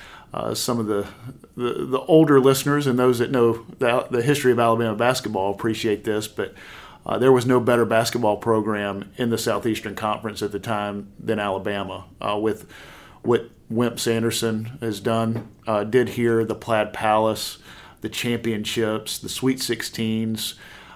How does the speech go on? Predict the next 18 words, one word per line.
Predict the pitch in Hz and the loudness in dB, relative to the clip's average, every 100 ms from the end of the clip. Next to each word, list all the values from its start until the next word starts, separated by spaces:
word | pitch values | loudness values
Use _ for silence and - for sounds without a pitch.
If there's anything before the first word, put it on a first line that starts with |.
| - | -4
uh, | 110 101 | -2 -2
the | 107 | -4
players. | - - 120 123 120 117 117 - | -6 -2 2 4 4 2 -2 -6
Uh, | - 107 - | -4 -2 -2
at | 120 | -2
that | 120 113 - | 0 -2 -2
time, | 113 113 110 | -2 0 0
I | 117 | -2
think | 110 113 104 - | -4 -6 -6 -4
Alabama | 110 110 113 110 | -2 0 -2 -2
was | 104 101 | -2 -4
second | - 113 113 110 | -2 -2 -2 -6
to | |
North | 101 107 104 | -4 -4 -4
Carolina | 110 101 101 104 | -4 -2 -2 -4
in | 107 | -6
terms | 101 110 107 101 | -6 -6 -4 -4
of | 104 92 | -4 -4